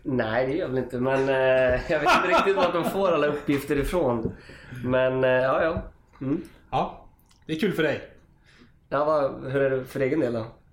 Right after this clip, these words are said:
Speaker 2: Eh, jo, men jag kilar ju stadigt, som man säger i min generation.
Speaker 1: Jo, men det betyder ju inte någonting egentligen.
Speaker 2: Ja, jag vet inte, jag vill hänga ut något här, men, eh,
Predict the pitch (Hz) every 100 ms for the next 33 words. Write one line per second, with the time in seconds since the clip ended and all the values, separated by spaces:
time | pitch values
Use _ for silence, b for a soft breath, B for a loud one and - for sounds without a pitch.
0 | 165 160 160 160 156 156 156 156 156 151
1 | 139 113 127 - 190 175 127 143 147 180
2 | - - - - 135 131 139 127 139 143
3 | 117 104 113 151 143 131 135 151 143 143
4 | 139 123 123 120 120 110 - - 123 120
5 | 113 107 104 - _ 123 104 117 101 -
6 | - - - - - 147 143 151 156 165
7 | 160 165 170 160 156 160 160 156 - -
8 | - - - 165 156 165 165 165